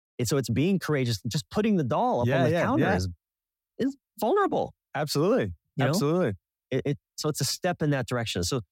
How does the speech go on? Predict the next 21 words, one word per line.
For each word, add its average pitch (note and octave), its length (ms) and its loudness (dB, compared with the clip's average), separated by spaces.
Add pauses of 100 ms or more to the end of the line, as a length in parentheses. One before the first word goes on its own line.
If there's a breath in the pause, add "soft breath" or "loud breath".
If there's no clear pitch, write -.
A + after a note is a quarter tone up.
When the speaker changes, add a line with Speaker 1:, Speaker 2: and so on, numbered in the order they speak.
(380)
Speaker 1:
but D#3+ 140 0
now E3 220 0
what G3 120 0
we're D#3+ 120 0
doing D#3+ 340 2
is B2 160 2
we're B2+ 160 0
creating D3 560 0 (120)
connection, A2 640 -2
you A2+ 80 0
know, A#2 140 2
having B2+ 720 0
real D#3+ 340 2
conversations C3+ 800 0
about G#2+ 240 2
what's G#2 200 0
really C3 440 2
happening B2 500 0
in G#2+ 100 2
the G#2 60 2
moment, A2 440 2